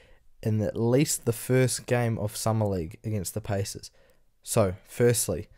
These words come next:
is Kai Jones noticeably stronger? Now, number two, does Mark Williams look like he belongs? Number three, who out of J T Thor and Scotty Lewis will impress me more?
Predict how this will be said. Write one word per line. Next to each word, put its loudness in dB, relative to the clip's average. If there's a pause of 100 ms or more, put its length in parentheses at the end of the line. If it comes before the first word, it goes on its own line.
(220)
is 4
Kai 0
Jones 0
noticeably 2
stronger? 0 (320)
Now, 0
number 0
two, 0
does 0
Mark 0
Williams 0 (260)
look 0
like -2
he -2
belongs? -2 (560)
Number -2
three, 0 (380)
who 4
out 2
of -2
J 4
T -2
Thor 2
and -2
Scotty 0
Lewis -2 (240)
will 2
impress -2
me -4
more? -4